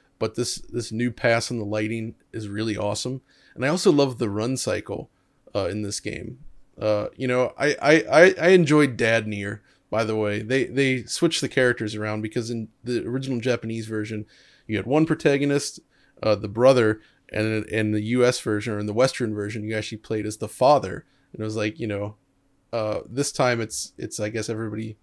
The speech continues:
it's, it's been centralized. But there's something about the run cycle. This is something that really sticks out to me,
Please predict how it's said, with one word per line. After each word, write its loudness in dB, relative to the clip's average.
it's, -12
it's -14
been 0
centralized. -4
But -2
there's 4
something 2
about 4
the 2
run 0
cycle. -4
This -4
is -2
something 0
that 2
really 4
sticks -6
out -4
to -10
me, -8